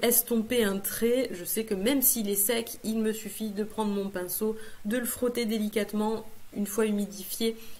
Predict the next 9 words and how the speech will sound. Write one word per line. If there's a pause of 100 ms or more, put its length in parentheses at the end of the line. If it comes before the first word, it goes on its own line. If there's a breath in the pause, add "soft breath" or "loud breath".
(160)
et,
euh,
le
trait
va
s'estomper,
se
fondre.
Donc,